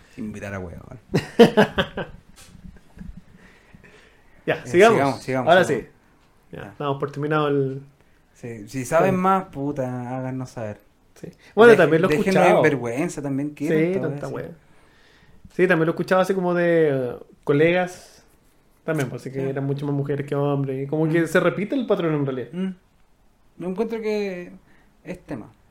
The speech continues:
Speaker 1: Ahora que tenga sentido o no, es, es distinto. No, no, no causa nada,
Speaker 2: Y vos
Speaker 1: ni
Speaker 2: cachai que los
Speaker 1: es
Speaker 2: profes, como somos zurdos, no nos gustan los patrones.
Speaker 1: Sí, po. <laughs>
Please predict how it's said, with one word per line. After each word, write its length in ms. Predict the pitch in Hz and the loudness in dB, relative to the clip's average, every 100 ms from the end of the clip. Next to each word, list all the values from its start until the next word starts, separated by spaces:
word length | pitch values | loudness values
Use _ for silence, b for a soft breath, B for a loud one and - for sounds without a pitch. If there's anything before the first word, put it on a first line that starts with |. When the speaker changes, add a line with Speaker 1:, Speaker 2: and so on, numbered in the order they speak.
| _ - - _ - | _ -20 -20 _ -12
Speaker 1:
Ahora 220 | 147 147 | -8 -6
que 100 | 139 | -4
tenga 240 | 151 156 151 | -4 -4 -6
sentido 420 | 143 127 160 160 | -10 -10 -8 -8
o 20 | |
no, 180 | 160 185 | -6 -8
es, 160 | 175 | -10
es 220 | 151 151 156 | -12 -14 -16
distinto. 340 | 151 - - 123 | -20 -20 -20 -18
No, 240 | 123 127 127 | -12 -8 -6
no, 140 | 123 | -8
no 260 | 123 123 127 | -8 -8 -8
causa 380 | 135 135 131 127 | -6 -8 -8 -10
nada, 340 | 123 143 156 | -8 -6 -6
Speaker 2:
Y 40 | 156 | -2
vos 80 | 139 | -2
Speaker 1:
ni 60 | |
Speaker 2:
cachai 200 | 139 131 143 | -2 -2 -4
que 60 | |
los 100 | 147 | -4
Speaker 1:
es 40 | 143 | -2
Speaker 2:
profes, 200 | 160 160 | -2 -2
como 160 | 151 | -4
somos 240 | 143 151 143 | -4 -4 -4
zurdos, 280 | 165 170 165 | -6 -4 -2
no 80 | |
nos 120 | 143 135 | -2 -2
gustan 220 | 147 165 | -4 -6
los 80 | - | -6
patrones. 340 | 175 - - - _ | -6 -6 -12 -16 _
Speaker 1:
Sí, 280 | _ 117 110 | _ -16 -16
po. 120 | 107 - _ | -18 -20 _
<laughs> 720 | - - - 185 - 262 - | -8 -4 0 0 2 2 2